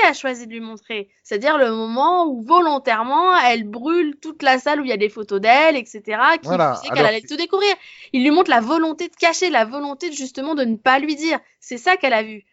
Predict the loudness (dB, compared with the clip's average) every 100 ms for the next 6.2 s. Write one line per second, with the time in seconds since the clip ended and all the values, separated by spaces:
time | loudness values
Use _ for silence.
0 | _ -2 -2 -2 -10 -4 -2 0 -2 -4
1 | -6 -10 -8 -8 -8 -10 -12 -8 -8 -6
2 | -8 -2 4 6 6 2 -4 -8 -4 -4
3 | 0 -2 -2 -8 -10 _ -6 -2 -2 2
4 | 2 2 0 -2 2 4 6 4 0 -8
5 | -4 -4 -2 -2 -2 2 0 2 -2 -2
6 | -10